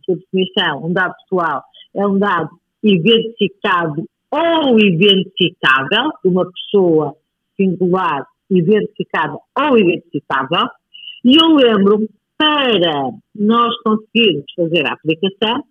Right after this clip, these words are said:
temos que estar registados num site ou da Apple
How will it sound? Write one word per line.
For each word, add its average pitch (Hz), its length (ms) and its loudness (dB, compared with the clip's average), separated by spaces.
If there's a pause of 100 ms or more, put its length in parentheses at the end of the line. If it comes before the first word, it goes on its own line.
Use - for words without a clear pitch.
temos 311 180 2
que - 140 -4
estar 175 180 -6
registados 202 640 -2 (400)
num 240 240 4 (160)
site 190 260 -2 (440)
ou 214 180 0
da 165 200 0
Apple 202 520 0